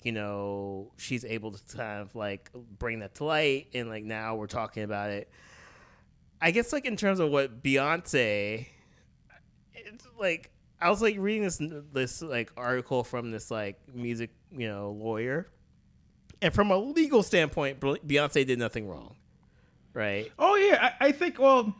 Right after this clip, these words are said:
Speaker 2: here's my issue, right? Going back to the idea of where I agree with the spirit, not exactly the specifics of it. Let's, let's, let's keep it real. Let's keep it a hundred. You know what I'm saying?
Speaker 1: <laughs>
Speaker 2: Let's, let's, let's bring it back to old school Wendy Williams. You know what I'm saying?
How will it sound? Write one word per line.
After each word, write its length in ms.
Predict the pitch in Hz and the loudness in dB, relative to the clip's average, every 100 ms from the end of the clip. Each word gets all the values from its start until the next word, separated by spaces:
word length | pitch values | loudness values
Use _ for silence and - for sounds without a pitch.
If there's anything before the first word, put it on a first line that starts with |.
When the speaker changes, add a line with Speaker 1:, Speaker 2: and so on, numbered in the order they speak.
| - - | -2 2
Speaker 2:
here's 180 | 311 | 6
my 220 | 254 226 165 | 8 8 6
issue, 240 | 143 113 | 2 -2
right? 340 | 117 139 147 135 | 0 0 0 0
Going 200 | 190 175 | 0 2
back 160 | 175 | 0
to 40 | 160 | -2
the 60 | |
idea 340 | 143 147 147 147 | 0 0 2 0
of 120 | 131 | 2
where 280 | 139 135 - | 2 0 2
I 120 | 151 | 2
agree 280 | 160 143 165 | 2 2 2
with 120 | 165 | 2
the 60 | 135 | 0
spirit, 440 | - 147 156 160 | 0 6 8 6
not 200 | 117 135 | 4 2
exactly 460 | 139 127 135 - 135 | 2 0 -2 0 -2
the 120 | 120 | -2
specifics 680 | - - 127 - 135 147 - | -6 -8 -8 -6 -6 -6 0
of 140 | 196 202 | 2 4
it. 180 | 226 - - - _ _ | 0 -2 -20 -20 _ _
Let's, 360 | 214 269 254 226 | 2 4 4 4
let's, 200 | 269 240 196 | 4 4 2
let's 240 | 220 - - | 4 2 2
keep 260 | - - | 2 2
it 80 | 185 | 2
real. 320 | 131 160 160 110 | 4 4 4 2
Let's 140 | 190 | -6
keep 140 | - | -8
it 60 | - | -8
a 60 | - | 0
hundred. 540 | 147 147 - - - - - | 4 4 2 -10 -18 -8 8
You 80 | 320 | 8
know 20 | - - - | 8 2 2
what 100 | - | 4
I'm 80 | 143 | 2
saying? 320 | - 175 170 170 - | 4 4 2 -2 -4
Speaker 1:
<laughs> 120 | - | 2
Speaker 2:
Let's, 240 | 330 220 | 2 6
let's, 240 | 294 185 - | 4 4 4
let's 160 | 262 | 2
bring 180 | 175 226 | 6 8
it 120 | 170 | 8
back 200 | 175 151 - | 8 6 2
to 60 | |
old 180 | - 151 | 4 4
school 240 | - 156 131 | 4 2 2
Wendy 240 | 117 - | 0 0
Williams. 680 | - 147 110 78 - - - | 6 6 6 -4 -16 -16 -6
You 80 | 143 | -4
know 40 | |
what 160 | 156 202 | -2 0
I'm 60 | |
saying? 240 | 196 190 | 0 -2